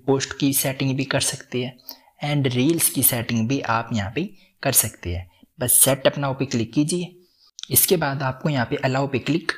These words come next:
कर देना है। तो आपके यहाँ पे रील्स की सेटिंग भी इनेबल हो जाएगी। इसके बाद आप Instagram पे कुछ भी अपलोड करेंगे तो वो ऑटोमेटिकली आपके Facebook पेज पर भी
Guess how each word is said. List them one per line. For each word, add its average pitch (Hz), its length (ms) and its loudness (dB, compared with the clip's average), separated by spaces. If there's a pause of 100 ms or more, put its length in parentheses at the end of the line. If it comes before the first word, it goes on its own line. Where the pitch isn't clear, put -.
(320)
कर 131 120 -2
देना 92 240 -4
है। - 200 -16 (200)
तो 156 180 -2
आपके 135 300 2
यहाँ 123 200 2
पे 117 180 0
रील्स 143 320 0
की 147 140 0
सेटिंग 117 440 0
भी 139 180 0
इनेबल 113 400 -2 (460)
हो 127 140 0
जाएगी। 92 520 -4
इसके - 260 4
बाद 151 260 -4
आप 147 240 -2
Instagram 170 640 0
पे 165 120 4
कुछ - 300 0
भी 190 140 0
अपलोड 156 360 0
करेंगे 131 400 -4 (360)
तो 135 100 0
वो 160 180 2 (160)
ऑटोमेटिकली 135 1040 -2
आपके 135 360 0 (120)
Facebook 135 520 0 (120)
पेज 135 320 2
पर 117 160 -4
भी 123 160 -2